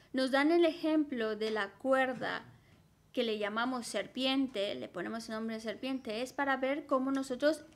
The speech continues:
ponemos etiquetas, nombram-, ponemos nombres. Pero que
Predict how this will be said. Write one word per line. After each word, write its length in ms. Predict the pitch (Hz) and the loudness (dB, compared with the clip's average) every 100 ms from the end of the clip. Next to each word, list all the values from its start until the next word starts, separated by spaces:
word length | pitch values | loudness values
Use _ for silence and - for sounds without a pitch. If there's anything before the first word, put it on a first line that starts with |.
| - - - | -20 -10 2
ponemos 680 | 262 254 262 269 294 320 - | 4 4 2 2 2 2 0
etiquetas, 880 | 247 247 240 226 226 226 - 220 - - | -2 -2 -4 0 -2 -2 -12 -16 -20 -16
nombram-, 580 | - 220 226 233 240 233 - - | -6 -4 -2 0 0 -2 -10 -10
ponemos 380 | 233 220 247 262 | -6 -2 -2 -2
nombres. 460 | 233 202 190 - - - - - - - - - - _ _ - | -2 -4 -6 -12 -16 -20 -20 -20 -20 -20 -20 -20 -20 _ _ -2
Pero 500 | 320 339 359 359 427 | 6 6 8 6 4
que 440 | 427 320 311 320 | 4 6 8 6